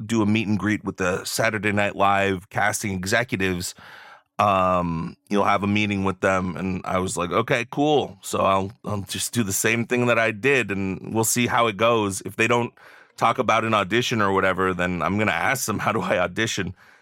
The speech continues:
As it turns out, I went in, did the thing. It was the whole group of eight of us. It was really nice. The casting executives were freaking amazing. Uh, answered all of our questions. Uh, Bowen Yang just popped in,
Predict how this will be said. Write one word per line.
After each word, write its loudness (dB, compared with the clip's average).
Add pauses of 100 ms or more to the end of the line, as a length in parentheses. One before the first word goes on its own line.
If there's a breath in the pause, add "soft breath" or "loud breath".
(200 soft breath)
As -2
it -4
turns 2
out, 2
I 0
went 0
in, 2
did -4
the -8
thing. 0 (460 soft breath)
It 0
was 2
the 4
whole 4
group 0
of -4
eight 0
of 0
us. 0
It -2
was 0 (120)
really 2
nice. 0
The -6
casting -2
executives -2
were -2 (140)
freaking -4 (120)
amazing. 0 (500 loud breath)
Uh, 2
answered -2
all 2
of 0
our 4
questions. 0 (800 loud breath)
Uh, 2
Bowen 0
Yang 0
just -8
popped 0
in, 0